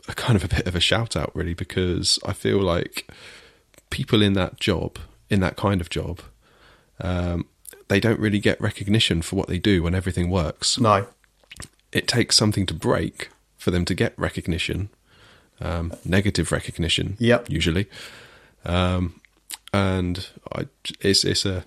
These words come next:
Speaker 1: it's a shame. It's a real shame because whenever, like I say, everything's working perfectly, and you, you'd never know they exist. And that is kind of like the success criteria for their job, isn't it? Never to know they exist, doing all that work in the background.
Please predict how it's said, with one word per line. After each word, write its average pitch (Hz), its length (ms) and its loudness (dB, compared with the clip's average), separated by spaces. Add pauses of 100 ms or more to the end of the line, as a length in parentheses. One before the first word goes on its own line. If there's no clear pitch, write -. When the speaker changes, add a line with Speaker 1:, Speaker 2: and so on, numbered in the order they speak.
(100)
Speaker 1:
it's - 160 -2
a 101 60 2
shame. 85 400 -2 (100)
It's 95 200 -2
a 104 60 2
real 104 160 2
shame 85 400 -2 (120)
because 95 300 0
whenever, 107 340 2
like 101 60 0
I - 40 -2
say, 95 160 2
everything's 101 340 0
working 90 260 0
perfectly, 101 680 0
and 90 340 -2
you, 90 140 -2
you'd 98 180 2
never 101 160 4
know 90 140 2
they 85 140 0
exist. - 460 -4 (800)
And 101 140 0
that 123 120 2
is 98 100 4
kind 98 240 2
of 90 100 -4
like 87 140 0
the 90 60 -2
success - 400 2
criteria 87 480 0
for 90 100 0
their 85 140 0
job, 85 240 2
isn't 85 180 0
it? 78 80 -2
Never 85 200 0
to 87 100 0
know 90 120 4
they 82 180 0
exist, - 520 0
doing 85 200 2
all 87 80 -2
that - 140 -4
work 87 260 -2
in 85 80 -2
the 87 60 -2
background. 73 540 -4